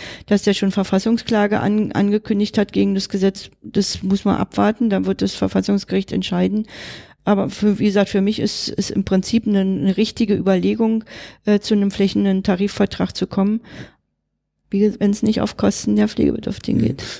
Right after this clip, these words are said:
Speaker 2: Äh, wissen Sie, in welcher, mm, Weise der A G V P dazu steht, der Ar-, Arbeitgeberverband Pflege?
Speaker 1: Also ich hab jetzt im, im, ich weiß es nicht genau, aber wenn ich heute auf Twitter richtig gesehen habe,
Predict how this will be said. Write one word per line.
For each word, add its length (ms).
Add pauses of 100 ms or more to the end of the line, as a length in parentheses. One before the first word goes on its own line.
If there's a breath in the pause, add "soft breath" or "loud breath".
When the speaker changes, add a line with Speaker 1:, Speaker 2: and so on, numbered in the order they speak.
(120 loud breath)
Speaker 2:
Äh, 420
wissen 360
Sie, 180
in 280 (260)
welcher, 800 (220 loud breath)
mm, 800
Weise 320
der 240
A 80
G 120
V 140
P 220
dazu 520 (380)
steht, 440
der 100
Ar-, 180 (200)
Arbeitgeberverband 1300
Pflege? 480 (480)
Speaker 1:
Also 180
ich 160
hab 320
jetzt 240
im, 240
im, 460 (480)
ich 100
weiß 160
es 100
nicht 140
genau, 260
aber 260
wenn 120
ich 140
heute 240
auf 100
Twitter 300
richtig 320
gesehen 340
habe, 280